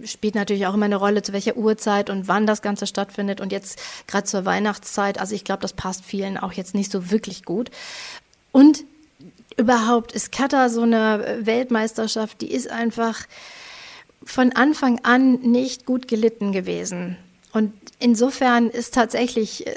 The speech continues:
das Potenzial, was da ist, gerade bei den Frauen, das sollte eigentlich genau jetzt genutzt werden. Ich glaube, da wird auch bestimmt im Inneren des D F B auch einiges jetzt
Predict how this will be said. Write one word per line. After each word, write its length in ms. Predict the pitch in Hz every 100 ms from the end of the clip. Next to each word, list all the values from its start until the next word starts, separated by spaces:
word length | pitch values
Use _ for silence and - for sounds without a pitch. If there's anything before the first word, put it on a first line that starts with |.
| - - 240 -
das 160 | 220
Potenzial, 1000 | - 247 247 214 - 247 233 277 262 233
was 260 | 226 - -
da 240 | 214 240
ist, 300 | 208 - -
gerade 360 | 202 214 226 220
bei 100 | 214
den 180 | 220
Frauen, 600 | 208 - 208 233 262 233
das 320 | 220 214 - 294 226
sollte 420 | 220 262 269 -
eigentlich 300 | 208 226 214
genau 280 | 214 220 214
jetzt 340 | 220 247 -
genutzt 360 | 220 226 247 -
werden. 240 | 226 226
Ich 180 | 226 -
glaube, 380 | - 214 226 226
da 180 | 214 202
wird 220 | 220 -
auch 80 | 185
bestimmt 560 | - 208 - 269 254
im 100 | 220 220
Inneren 420 | 247 247 226 214
des 180 | 208 208
D 140 | 208
F 140 | 202 196
B 180 | 208 196
auch 140 | -
einiges 440 | 208 202 202 202 196
jetzt 280 | 190 -